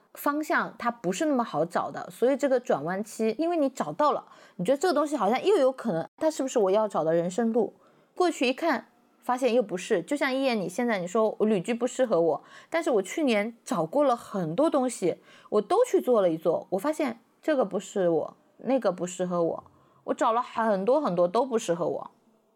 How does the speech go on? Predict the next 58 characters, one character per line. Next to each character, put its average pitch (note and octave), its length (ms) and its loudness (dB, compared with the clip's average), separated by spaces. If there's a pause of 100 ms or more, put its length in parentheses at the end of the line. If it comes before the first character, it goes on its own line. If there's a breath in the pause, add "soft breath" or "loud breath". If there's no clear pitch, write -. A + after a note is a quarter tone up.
(180)
所 A#3+ 160 2
以 C4 180 2
你 F3+ 180 -2
说 A3+ 160 2
我 F#3+ 140 4
为 G#3+ 140 4
什 A3+ 140 -4
么 E3+ 100 -2
知 F3+ 200 -4
道 G3+ 180 -2
你 F3 100 -8
的 D#3 140 -2
一 D#3+ 60 0
个 F3 120 2
心 F#3 200 -4
理 F3 100 0
感 D#3+ 180 -6
受， D#3+ 200 -4
因 G3 120 0
为 A3 220 2 (480 loud breath)
我 E3 80 0
找 D3+ 260 -4
了 C#3+ 120 -4
很 D3 360 -4
久。 - 240 0 (640 loud breath)
而 G#3+ 140 -2
且 B3+ 140 0
这 B3 100 0
个 A3+ 100 0
低 A3+ 220 -4
谷 F3+ 380 -4
一 C#4 120 0
直 F3+ 140 -6
经 F#3 240 -4
历 F3 100 2
很 F3 160 -4
久， D#3+ 140 -4
你 D#3+ 100 -4
半 A3 240 -2
夜 G#3+ 120 2
会 G3+ 160 -2
非 A#3+ 200 0
常 E3 240 -6
崩 F3 220 -4
溃， F3 180 -4
你 D3 120 -6
会 G3 120 -2
质 F#3+ 240 -4
疑 E3+ 80 -2
自 F3+ 160 -8
己， - 240 -12 (380 soft breath)
我 F3+ 100 0
真 A#3 140 -2
的 C4 100 0
好 F3+ 280 -4
没 D3 300 -4
用 F#3+ 220 -2
啊， C3 280 -12